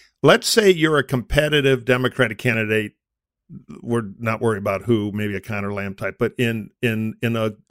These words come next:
potentially good Senate race in the midterms, like a Wisconsin or a Pennsylvania. What is better just for you, that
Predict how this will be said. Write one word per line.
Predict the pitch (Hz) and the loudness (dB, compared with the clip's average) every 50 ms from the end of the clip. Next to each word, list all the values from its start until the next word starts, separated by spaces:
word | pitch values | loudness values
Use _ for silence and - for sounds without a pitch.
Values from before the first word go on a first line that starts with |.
| _ - | _ -6
potentially | - 139 127 - - 180 190 160 - - 139 131 123 | -4 -4 -2 0 2 0 0 0 0 0 2 0 2
good | 101 117 123 120 107 | 4 4 4 4 2
Senate | - - 127 120 110 110 110 | 0 -4 -2 -2 -2 -4 -6
race | 107 107 95 92 92 - - | -6 -4 -4 -6 -6 -8 -10
in | 107 | -10
the | 101 | -8
midterms, | 101 101 101 98 98 - 95 95 95 95 98 - _ - - - - _ _ - | -6 -6 -6 -8 -8 -10 -12 -14 -14 -14 -18 -20 _ -20 -20 -20 -20 _ _ 0
like | 120 123 127 - | 2 2 2 2
a | 127 | 0
Wisconsin | 117 113 113 107 - - - 113 107 104 104 101 - - 101 98 95 95 - _ _ _ _ _ _ _ _ | 0 0 -2 -4 -4 -6 -6 -6 -6 -6 -8 -8 -10 -10 -10 -10 -10 -12 -14 _ _ _ _ _ _ _ _
or | - 113 110 110 | 0 0 2 0
a | 107 | -2
Pennsylvania. | - - 117 101 98 - - 95 92 98 98 98 92 90 - - 90 - _ _ _ _ _ _ _ | -2 -4 -6 -6 -6 -8 -10 -10 -8 -8 -8 -8 -8 -12 -16 -18 -20 -20 _ _ _ _ _ _ _
What | - 127 247 311 | 0 2 2 2
is | 359 330 214 147 | 2 0 -2 -2
better | - - 160 165 165 156 | -2 -2 0 0 0 0
just | 135 107 - 127 131 135 135 - - - | -2 0 2 2 2 2 0 -6 -6 -2
for | 131 120 | 0 0
you, | 110 104 104 110 117 120 110 95 85 - - _ _ _ _ _ _ - - _ _ - | 0 0 0 2 2 2 2 -2 -6 -8 -16 _ _ _ _ _ _ -20 -20 _ _ -2
that | 113 120 117 113 110 110 - _ | 0 2 2 2 2 0 -2 _